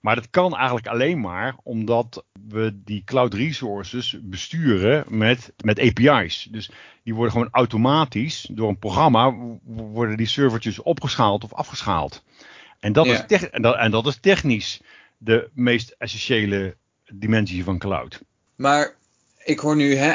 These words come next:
Speaker 2: uitbesteden. Is het dan zo dat als je je, je I T dus uitbesteedt aan de cloud, dat je dan eigenlijk ook je beveiliging van je I T uitbesteedt aan de cloud?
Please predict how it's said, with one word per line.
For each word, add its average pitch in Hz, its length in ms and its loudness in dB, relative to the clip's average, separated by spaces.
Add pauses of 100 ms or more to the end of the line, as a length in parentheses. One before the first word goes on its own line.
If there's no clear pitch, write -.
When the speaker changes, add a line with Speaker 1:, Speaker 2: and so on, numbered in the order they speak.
(140)
Speaker 2:
uitbesteden. 107 1160 -2
Is 135 120 -4
het 151 100 -6
dan 139 140 -2
zo 127 200 0
dat 117 240 -4
als 117 200 -4
je 107 140 -6
je, 107 420 2
je 107 240 0
I 107 120 -6
T 107 400 2
dus 101 260 -4
uitbesteedt 117 720 -2
aan 110 120 -6
de 104 80 -4
cloud, 113 300 2
dat 104 220 -2
je 117 120 0
dan 107 200 0
eigenlijk 107 360 -2
ook 104 120 0
je 101 120 0
beveiliging 120 760 0
van 160 160 -4
je 147 120 -6
I 160 60 -4
T 156 380 -2
uitbesteedt 143 680 -2
aan 135 120 -6
de 139 60 -8
cloud? - 420 -6